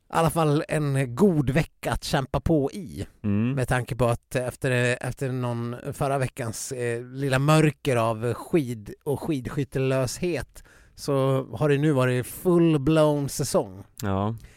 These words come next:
Speaker 1: Och nu är det fan dags att passa på att njuta de här sista skälvande dagarna. Eller veckorna vi har kvar. Eh,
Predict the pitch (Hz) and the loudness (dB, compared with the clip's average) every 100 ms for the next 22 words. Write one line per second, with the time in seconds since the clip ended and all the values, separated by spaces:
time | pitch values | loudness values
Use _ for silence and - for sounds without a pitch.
0 | _ _ _ - 139 160 185 139 139 - | _ _ _ -4 2 6 6 4 -2 -2
1 | 165 156 170 147 - 151 - 135 147 135 | -2 0 -2 -2 0 -2 0 -2 -2 0
2 | 139 156 160 - 185 120 113 131 - 131 | 0 2 2 4 2 2 -2 -4 -6 -4
3 | - 135 120 117 120 127 123 143 104 - | -2 -2 -2 -2 0 0 0 -2 -6 -10
4 | _ _ _ _ _ _ _ _ - - | _ _ _ _ _ _ _ _ -20 -12
5 | 113 127 - 151 123 120 120 - 185 107 | -8 -8 -4 -4 -2 -2 -2 -2 -2 -2
6 | 107 - - - - - - - 120 117 | -4 -12 -20 -20 -20 -20 -16 -8 -4 -2
7 | 113 113 | -2 -2